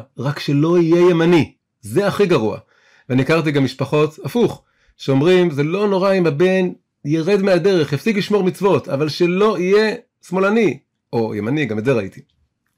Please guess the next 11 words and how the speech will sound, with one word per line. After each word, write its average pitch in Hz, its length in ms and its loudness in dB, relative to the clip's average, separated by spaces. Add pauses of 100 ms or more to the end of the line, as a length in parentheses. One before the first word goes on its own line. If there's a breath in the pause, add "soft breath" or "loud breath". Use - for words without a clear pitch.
(920 soft breath)
ויש 147 1300 0
משהו 233 260 0
שלפעמים 175 460 0
זה 160 120 0
אפילו 190 240 -2
יותר 180 320 2
טעון, 196 600 0 (680)
ויותר, 180 760 0 (280)
אה, 156 500 -2 (400)
ככה 151 200 -6
מעורר 190 640 2